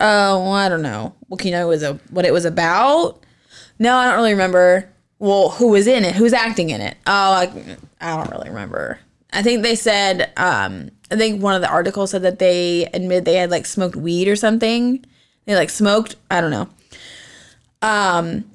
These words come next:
but a fellow classmate of Tori, Matt, Brian, and Cassie, who worked at the movie theater and was there the night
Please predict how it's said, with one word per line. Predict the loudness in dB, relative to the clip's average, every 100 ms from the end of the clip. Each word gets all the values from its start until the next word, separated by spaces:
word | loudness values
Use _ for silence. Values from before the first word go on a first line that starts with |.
| 0
but | 0
a |
fellow | 4 2 2
classmate | 0 -2 -2 0 0 2 2
of | 0 -2
Tori, | 0 2 2
Matt, | 0 -2 0
Brian, | 0 0
and | -4
Cassie, | -6 -6 -6 -4 -2 -4 -2
who | 0 2
worked | 4 4 2 -2
at | -4 0
the | 2
movie | 4 4 4 2
theater | 2 2 2 0
and | -2 -4
was | -6 -6
there | -2 0 2 2
the | 2
night | 2 2 2 0 -2 -12